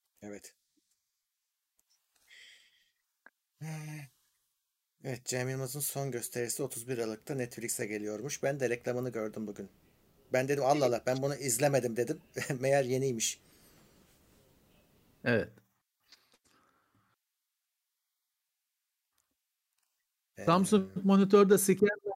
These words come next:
Speaker 2: çıkıyorsa, yani L C D monitörde scanline çıkmaz arkadaşlar. O
Speaker 1: Yani
Speaker 2: zaten scanline değildir. Yatay
Speaker 1: Tabii.
Speaker 2: çizgiler çıkıyordur.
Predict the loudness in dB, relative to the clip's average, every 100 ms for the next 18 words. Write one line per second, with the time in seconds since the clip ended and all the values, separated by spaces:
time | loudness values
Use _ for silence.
0 | -10 -14 0 6 6 6 4 4 0 0
1 | 2 4 4 4 2 2 4 2 2 2
2 | 2 2 0 -2 0 0 0 0 -2 -2
3 | 0 4 4 4 4 4 2 4 4 4
4 | 2 -2 -2 2 2 4 2 4 6 6
5 | 6 2 4 4 4 2 2 -2 -2 2
6 | 6 6 4 -4 0 2 2 -4 -8